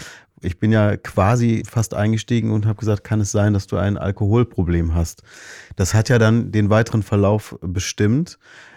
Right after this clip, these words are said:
Das erste Gespräch war ja, ich sag mal, relativ schnell zu Ende, weil du nach langem, langem, langem Überlegen mir irgendwann gesagt hast, „Nein.“ Wir haben uns dann aber verabredet, dass wir ein zweites Gespräch führen.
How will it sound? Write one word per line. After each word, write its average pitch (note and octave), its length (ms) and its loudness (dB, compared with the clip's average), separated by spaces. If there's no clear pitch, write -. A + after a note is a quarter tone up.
Das G2 200 -4
erste G#2+ 320 -2
Gespräch A2+ 560 -2
war G#2 120 2
ja, A2 380 2
ich G2+ 140 -8
sag G2+ 140 0
mal, G#2 180 2
relativ A2+ 1040 -2
schnell G#2 440 0
zu - 160 -6
Ende, B2+ 380 0
weil G#2+ 300 2
du A2 380 2
nach G2+ 240 0
langem, B2 340 2
langem, A2+ 320 2
langem A2 340 2
Überlegen G#2 580 2
mir G#2 120 2
irgendwann G#2 340 2
gesagt G2+ 240 0
hast, G2+ 140 -6
„Nein.“ G2+ 460 2
Wir G2 100 2
haben A2+ 100 2
uns A2+ 140 0
dann A2+ 160 0
aber G#2+ 160 2
verabredet, A2 600 -2
dass G#2 220 -4
wir G2+ 340 2
ein F#2+ 140 -4
zweites G#2+ 400 -2
Gespräch B2 480 -4
führen. B2 400 -2